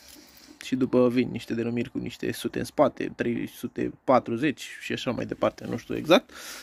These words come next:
Dar, în fine, dacă căutați, găsiți. Efectiv, mai trebuie puțin, uh, tăiat din, uh, din ele și se potrivesc.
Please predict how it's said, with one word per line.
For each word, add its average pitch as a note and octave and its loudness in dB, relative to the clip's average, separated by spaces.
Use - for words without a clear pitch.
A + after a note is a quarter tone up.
Dar, - 2
în G3 6
fine, - -2
dacă - -8
căutați, B2+ 2
găsiți. D3+ -2
Efectiv, F3 4
mai E3 4
trebuie D#3 4
puțin, C#3+ 4
uh, C3+ 4
tăiat B2+ 4
din, B2 4
uh, A#2+ 4
din C3 0
ele C3 4
și - -6
se - -2
potrivesc. A2 -4